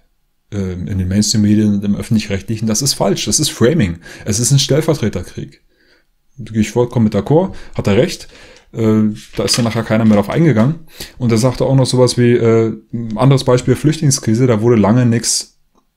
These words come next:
äh, zu den, äh, negativen Folgen berichtet. Als es denn, äh, auch, äh, sowas wie Silvester nach zweitausendfünfzehn und so hat man erst Sachen verschwiegen und erst sehr viel später darüber berichtet. Und da sagte dann Herr Eser,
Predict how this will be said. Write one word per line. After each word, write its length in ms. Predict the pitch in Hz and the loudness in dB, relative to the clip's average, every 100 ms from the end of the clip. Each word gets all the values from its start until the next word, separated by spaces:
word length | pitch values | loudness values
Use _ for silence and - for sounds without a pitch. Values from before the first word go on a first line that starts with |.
| _ _ 113 | _ _ 0
äh, 260 | 107 107 | 2 2
zu 560 | 101 - - 113 113 113 | 0 -6 -2 2 2 2
den, 380 | 110 104 104 101 | 2 4 4 4
äh, 100 | 104 | 4
negativen 440 | 107 120 110 107 | 2 2 2 0
Folgen 380 | 104 110 110 95 | 2 2 2 0
berichtet. 480 | 101 104 104 90 - _ _ _ - - - _ _ | -2 -2 -4 -8 -12 _ _ _ -20 -20 -20 _ _
Als 200 | - 101 | -6 -4
es 120 | 101 - | -2 0
denn, 320 | 98 92 - - - | 0 0 -4 -10 -6
äh, 220 | 104 95 | -4 -2
auch, 280 | - 104 110 | -2 -4 -4
äh, 140 | 104 | -6
sowas 320 | 95 98 - | -4 -4 -2
wie 120 | 101 92 | -2 -2
Silvester 360 | 95 98 - | -2 -2 0
nach 120 | 101 | -2
zweitausendfünfzehn 680 | 95 98 98 95 120 - 98 | -2 -2 0 0 -2 -2 -4
und 80 | 95 | -2
so 140 | 98 | -4
hat 120 | 92 104 | -2 -2
man 140 | 98 | 0
erst 240 | 98 - | -2 -2
Sachen 240 | 107 98 95 | -2 -2 -2
verschwiegen 460 | 95 - 110 120 | -4 0 0 0
und 100 | 104 | -2
erst 220 | 101 101 - | -2 -4 -2
sehr 120 | 104 | -4
viel 100 | 107 | -4
später 260 | - 139 | 0 0
darüber 220 | 123 95 92 | 0 -2 -4
berichtet. 420 | 92 - 135 - - - - - - - - | -8 -12 -16 -20 -20 -20 -18 -18 -20 -20 -8
Und 100 | 113 | 0
da 80 | 104 | 2
sagte 300 | 104 117 139 | 2 2 2
dann 100 | 131 | 4
Herr 120 | 127 | 4
Eser, 440 | 120 127 135 135 | 4 4 4 4